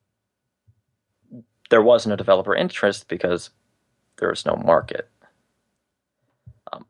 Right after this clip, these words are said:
but I get emails on a weekly basis from other developers complaining about the Ubuntu App Store on the desktop, and all my bitching seems to go nowhere.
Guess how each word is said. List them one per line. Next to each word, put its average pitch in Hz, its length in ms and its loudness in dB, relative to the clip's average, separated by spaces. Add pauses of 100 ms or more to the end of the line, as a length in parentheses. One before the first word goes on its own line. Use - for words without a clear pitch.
(280)
but 113 120 6
I 147 160 6
get 147 140 4
emails 107 380 -2
on - 460 -18
a - 20 -14
weekly 107 320 -6
basis 107 600 0 (420)
from 101 260 4
other 110 200 6
developers 101 480 4
complaining 101 420 0
about 98 220 4
the 92 100 -4
Ubuntu - 260 -4
App 101 200 4
Store 92 200 -2
on 87 120 -2
the 85 80 -4
desktop, - 520 2 (640)
and 87 240 2 (280)
all 120 180 6
my 123 180 4
bitching 95 580 0 (160)
seems 101 340 -4
to - 40 -6
go 82 140 2
nowhere. 76 540 2